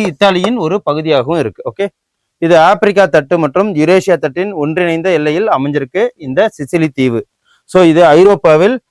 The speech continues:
மிக உயரமான செயலில் உள்ள எரிமலை அப்புறம் ஆல்ப்ஸின் தெற்கே இத்தாலியின் மிக உயரமான மலையும் இதுதான். எரிமலையில் வெடிப்பு ஐயாயிரம்,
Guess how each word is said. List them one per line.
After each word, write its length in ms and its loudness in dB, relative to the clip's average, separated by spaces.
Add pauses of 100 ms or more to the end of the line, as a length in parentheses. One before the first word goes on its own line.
(220)
மிக 400 0
உயரமான 640 0
செயலில் 420 -6
உள்ள 140 -6
எரிமலை 520 -2 (600)
அப்புறம் 340 -2
ஆல்ப்ஸின் 560 0
தெற்கே 420 -4
இத்தாலியின் 460 -2
மிக 220 0
உயரமான 420 -2
மலையும் 320 -6
இதுதான். 280 -10 (500)
எரிமலையில் 640 -2
வெடிப்பு 680 -2
ஐயாயிரம், 1000 2